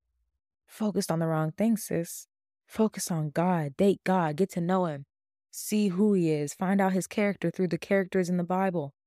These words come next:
How he treats people. He's unchanging. God is unchanging. In Malachi, God is unchanging. He is who he is. So if we saw him do that for Hannah, if we saw him do that for David,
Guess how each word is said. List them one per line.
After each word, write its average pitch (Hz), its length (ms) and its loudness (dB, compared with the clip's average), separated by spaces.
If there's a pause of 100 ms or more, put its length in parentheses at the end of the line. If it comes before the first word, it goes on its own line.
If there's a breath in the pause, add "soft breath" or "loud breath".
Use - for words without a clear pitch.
(280)
How 208 120 -4
he 196 160 -2
treats 208 300 -2
people. 143 480 -2 (640)
He's - 180 -4 (160)
unchanging. 208 800 2 (240)
God 262 240 -4
is 269 100 -2
unchanging. 240 840 0 (220)
In 240 140 2
Malachi, 269 600 0 (680)
God 254 200 0
is 247 120 -2
unchanging. 226 640 2
He 196 140 0
is 226 280 0
who 220 120 2
he 202 120 2
is. 208 520 -2 (1400)
So 202 200 0
if 185 80 -2
we 240 120 0
saw 240 260 2
him 214 220 2
do 208 160 2
that 196 240 4
for 180 400 -2
Hannah, 269 520 2
if 196 140 -6
we 208 100 0
saw 220 200 0
him 208 160 2
do 202 120 2
that 190 220 0
for 165 140 -2
David, 254 480 2